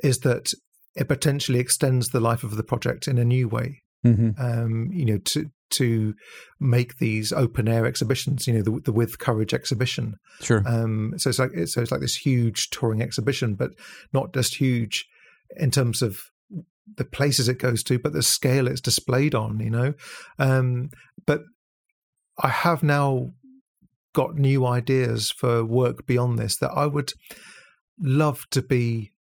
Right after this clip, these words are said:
Speaker 1: public. You know, I, I've learned so much about the best ways, or what I feel are the best ways to go about making a project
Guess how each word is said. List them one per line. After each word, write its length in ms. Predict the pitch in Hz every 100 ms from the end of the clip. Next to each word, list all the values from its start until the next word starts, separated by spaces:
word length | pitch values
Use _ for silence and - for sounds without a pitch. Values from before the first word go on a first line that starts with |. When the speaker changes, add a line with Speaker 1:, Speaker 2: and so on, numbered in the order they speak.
| _ _
Speaker 1:
public. 500 | - 131 120 120 - - _ _ _ _ _
You 140 | 135
know, 240 | 127 135 135
I, 100 | - - - - - _ _ _ - -
I've 160 | 143 127
learned 240 | 143 131
so 340 | - - 160 160
much 340 | 139 - -
about 400 | 123 117 - - 127 _ _ _ _ _ _
the 120 | 131 - -
best 400 | 120 - - 135
ways, 400 | 131 117 107 160
or 100 | 117
what 140 | 127
I 180 | 131 135
feel 240 | 127 113
are 40 | 107
the 80 | 107
best 320 | 123 - -
ways 320 | 117 110 -
to 100 | -
go 140 | 123
about 320 | 113 - 139 139
making 280 | 120 -
a 60 | 110
project 500 | - 135 135 - -